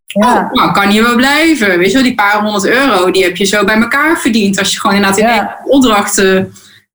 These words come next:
Speaker 2: eh, wist te doen. Maar ik was toen ook nog geen zelfstandig ondernemer. En jij volgens mij ook, of jij ook niet.
Speaker 1: Nee, nee, ik freelancede wel, eh, al naast mijn loningsbaan. Freelancede ik al, al wat langer. Maar echt,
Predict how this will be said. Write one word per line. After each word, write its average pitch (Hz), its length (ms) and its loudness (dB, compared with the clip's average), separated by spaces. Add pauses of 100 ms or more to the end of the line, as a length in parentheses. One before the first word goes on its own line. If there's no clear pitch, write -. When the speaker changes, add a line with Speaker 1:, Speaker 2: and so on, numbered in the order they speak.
(180)
Speaker 2:
eh, 180 380 -2
wist 190 220 -2
te 208 80 0
doen. 190 200 4
Maar 240 180 2
ik 262 100 0
was 269 180 0
toen 262 100 2
ook 247 80 2
nog 254 120 2
geen 254 140 2
zelfstandig 233 500 2
ondernemer. 247 460 2
En 220 120 2
jij 247 200 2
volgens 233 260 -2
mij 220 220 0
ook, 254 180 2
of 196 100 -4
jij 226 220 0
ook 254 100 0
niet. 220 260 2
Speaker 1:
Nee, 202 500 2
nee, 226 420 2
ik 247 100 0
freelancede 277 640 2
wel, 269 480 2
eh, 226 300 4
al 226 440 2
naast 214 340 2
mijn 214 180 2
loningsbaan. 247 880 2
Freelancede 214 560 2
ik 196 100 0
al, 185 260 0
al 190 260 0
wat 180 160 2
langer. 233 520 2
Maar 180 180 0
echt, - 440 -4